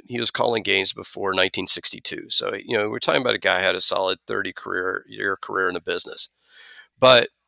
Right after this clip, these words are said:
Milo is a perfect example. Milo didn't have any problem getting into the Hall of Fame. Now, is Milo Hamilton a better announcer than Gene Elston? For some people, yes. For some people, no.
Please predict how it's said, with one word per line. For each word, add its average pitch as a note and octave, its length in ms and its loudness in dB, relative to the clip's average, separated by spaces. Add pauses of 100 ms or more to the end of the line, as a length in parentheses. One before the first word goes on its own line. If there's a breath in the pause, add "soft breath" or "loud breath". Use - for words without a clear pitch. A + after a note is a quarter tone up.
(340)
Milo D3 440 8
is A#2 100 6
a A#2+ 40 -4
perfect C3 320 -6
example. A2+ 400 0
Milo A#2+ 440 2
didn't A2 260 -2
have G2+ 200 0
any G2+ 200 -4
problem F2+ 340 -2
getting F2 260 -6
into F#2+ 140 -6
the - 80 -8
Hall F2+ 200 -6
of - 40 -16
Fame. - 280 -14 (600 loud breath)
Now, A#2 340 8
is A2+ 240 0
Milo A#2 420 6
Hamilton A#2 560 2
a G#2+ 100 0
better G#2+ 360 2
announcer G2+ 440 2
than G2+ 140 -4
Gene G#2 240 0
Elston? G3+ 420 2 (1700)
For C3 160 2
some G2+ 240 4
people, C#3+ 300 -2
yes. F#3+ 600 0 (840)
For C#3+ 120 -2
some G#2 220 6
people, C#3+ 380 -4
no. G3+ 240 2